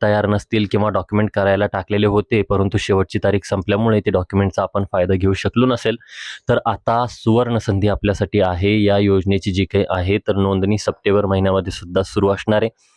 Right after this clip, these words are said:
लवकरात लवकर जे काही दहा तारखेच्या आतमध्ये आपल्याला हा फॉर्म भरायचा आहे, जीआरमध्ये दिलेलं नाहीये, परंतु दर महिन्याला पंधरा तारखे-, अ, दर महिन्याच्या पंधरा तारखेला योजनेचा हप्ता येणार असल्या कारणाने आपल्याला जे काही आहे, तर ते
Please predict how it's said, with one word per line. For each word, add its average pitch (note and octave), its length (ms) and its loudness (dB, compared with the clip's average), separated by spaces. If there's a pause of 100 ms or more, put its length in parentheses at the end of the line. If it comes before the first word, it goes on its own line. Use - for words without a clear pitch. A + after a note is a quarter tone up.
(220)
लवकरात G2+ 560 0
लवकर G#2 460 0 (1000)
जे G#2 100 2
काही A2+ 200 0
दहा G#2 240 -2
तारखेच्या G#2+ 540 -2
आतमध्ये A#2 440 0
आपल्याला G#2 320 0
हा G#2 60 -2
फॉर्म G2+ 300 -2
भरायचा G2 380 0
आहे, G2 400 0
जीआरमध्ये G#2 460 2
दिलेलं G2+ 300 2
नाहीये, A#2+ 240 2 (460)
परंतु A#2 280 0
दर A#2+ 220 0
महिन्याला A2+ 520 2
पंधरा A2 540 0
तारखे-, G#2 600 0
अ, G2+ 160 2
दर A2 140 0
महिन्याच्या A2+ 400 0
पंधरा G#2+ 260 0
तारखेला G2+ 420 0
योजनेचा G2 480 0
हप्ता G2 260 -2
येणार G2+ 340 2
असल्या G#2+ 260 -2
कारणाने G2+ 440 0 (580)
आपल्याला A2+ 380 0
जे G#2 160 0
काही G#2+ 240 0
आहे, F#2+ 260 0
तर A2 200 -2
ते - 120 -2